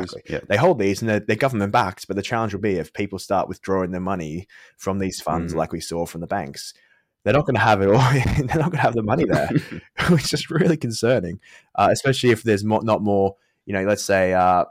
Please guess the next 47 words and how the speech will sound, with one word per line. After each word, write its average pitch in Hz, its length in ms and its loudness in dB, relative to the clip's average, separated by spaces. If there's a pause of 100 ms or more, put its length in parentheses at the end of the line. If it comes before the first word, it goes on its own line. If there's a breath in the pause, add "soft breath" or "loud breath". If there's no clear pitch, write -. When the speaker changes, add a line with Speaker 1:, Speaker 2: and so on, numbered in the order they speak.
(120)
Speaker 1:
sales 95 440 -2
dry 87 260 2
up 90 260 2
because 85 220 -12
there's 82 120 -8
higher 85 340 -2
interest 82 320 -10
rates, 85 280 -2
so 80 80 -12
people 90 280 -8
just 80 140 -12
hold 78 220 -4
on 80 160 -8
to 78 100 -14
their, 82 320 -6 (400)
um, 78 420 -2 (280)
houses 87 340 -2
for - 140 -8
longer, 92 440 0
they 87 120 -2
don't 85 160 -6
move. 80 420 -8 (240 soft breath)
There's 95 120 -8
gonna 107 140 -2
be 101 100 0
less 98 260 -4
of 95 80 -6
Speaker 2:
Mm-hmm. 92 80 0
Speaker 1:
that, 87 180 2 (480)
uh, 80 240 -4
sort 82 200 -12
of, 85 120 -14
uh, 78 220 -8 (180)
securities 85 800 -8 (180)
in 98 160 -6
the 92 80 -6
market. 80 460 -6
So, 82 320 -8 (160)
yeah, 82 180 -6
there's 73 140 -10
gonna 85 160 -10
be 85 240 -8
more 87 240 -6
loss 80 320 -6
for, 76 240 -8
for 82 160 -12
longer, 82 360 -8